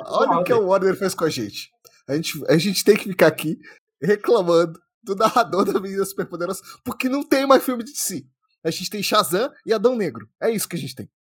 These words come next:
Speaker 2: Aliás,
Speaker 3: mas
Speaker 2: Adão
Speaker 3: então,
Speaker 2: Negro,
Speaker 3: voltando a
Speaker 2: eu, eu
Speaker 3: isso,
Speaker 2: não,
Speaker 3: voltando
Speaker 2: só
Speaker 3: a
Speaker 2: que
Speaker 3: isso.
Speaker 2: eu não assisti os trailers, tá?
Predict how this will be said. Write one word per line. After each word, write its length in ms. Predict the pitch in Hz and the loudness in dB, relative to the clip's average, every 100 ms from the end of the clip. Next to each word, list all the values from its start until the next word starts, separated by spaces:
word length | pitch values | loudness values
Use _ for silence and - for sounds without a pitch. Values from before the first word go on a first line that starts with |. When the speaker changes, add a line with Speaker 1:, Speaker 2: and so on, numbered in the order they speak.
| _ _ | _ _
Speaker 2:
Aliás, 240 | 131 156 180 | 0 2 2
Speaker 3:
mas 120 | - | 2
Speaker 2:
Adão 220 | 175 175 | 2 0
Speaker 3:
então, 120 | 170 | 2
Speaker 2:
Negro, 180 | 196 196 | 0 2
Speaker 3:
voltando 600 | 226 262 - 277 285 285 | 2 2 0 0 0 0
a 100 | 285 262 | 2 2
Speaker 2:
eu, 60 | |
eu 160 | 254 233 | 2 2
Speaker 3:
isso, 120 | - | 2
Speaker 2:
não, 100 | 208 | 2
Speaker 3:
voltando 320 | 226 226 254 240 | 2 2 2 2
Speaker 2:
só 40 | |
Speaker 3:
a 80 | 247 | 2
Speaker 2:
que 180 | 226 202 | 2 0
Speaker 3:
isso. 100 | - | 0
Speaker 2:
eu 140 | 202 196 | -2 2
não 160 | 202 | 0
assisti 300 | 202 196 196 | 0 -6 -6
os 100 | 196 | -6
trailers, 560 | - 165 175 127 107 - | 0 2 2 0 -4 -4
tá? 240 | 127 123 | 0 0